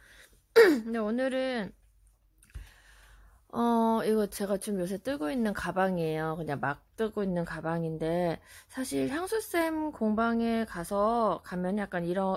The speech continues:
이거 비스무리한 더 고급진 버전의 가방들이 몇 개 보이거든요. 그래서 제가 향수쌤 쫄라가지고 패키지를 했었던 적이 있는데, 이거보다 훨씬 고급져요. 더 좋은 실들로 하고. 근데 그거 뜨면서 조금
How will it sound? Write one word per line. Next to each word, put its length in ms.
이거 320
비스무리한 600
더 240
고급진 760
버전의 420
가방들이 480
몇 160
개 80
보이거든요. 680
그래서 120
제가 360
향수쌤 500
쫄라가지고 920
패키지를 760
했었던 640
적이 300
있는데, 560
이거보다 300
훨씬 460
고급져요. 580
더 140
좋은 300
실들로 560
하고. 400
근데 180
그거 200
뜨면서 680
조금 480